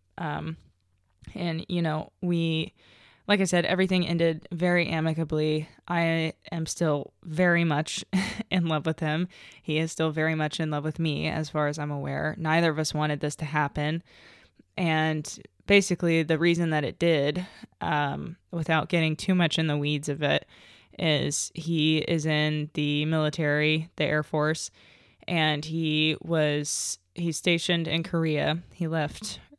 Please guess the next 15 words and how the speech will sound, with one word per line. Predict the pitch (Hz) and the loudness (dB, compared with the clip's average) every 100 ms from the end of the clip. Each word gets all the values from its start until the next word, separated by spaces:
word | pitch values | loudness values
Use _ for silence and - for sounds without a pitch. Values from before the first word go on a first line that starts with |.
| _ 185 | _ -4
uh, | 160 151 | -2 -2
at | |
the | - | -4
beginning | 170 165 165 | -2 0 0
of | 156 147 - | -2 -4 -4
August | 170 156 151 160 - - | -2 -2 -2 -4 -8 -10
this | - 160 | -8 -6
month, | 147 151 - - - - - _ _ _ _ _ _ _ | -4 -6 -8 -18 -20 -20 -20 _ _ _ _ _ _ _
and | 202 190 175 170 | -2 0 0 -2
he'll | 180 - - 196 | -6 -10 -6 -2
be | 202 | 2
there | 202 190 | 2 2
for | 214 | 2
a | 208 | 0
year. | 185 170 170 185 | 2 4 4 2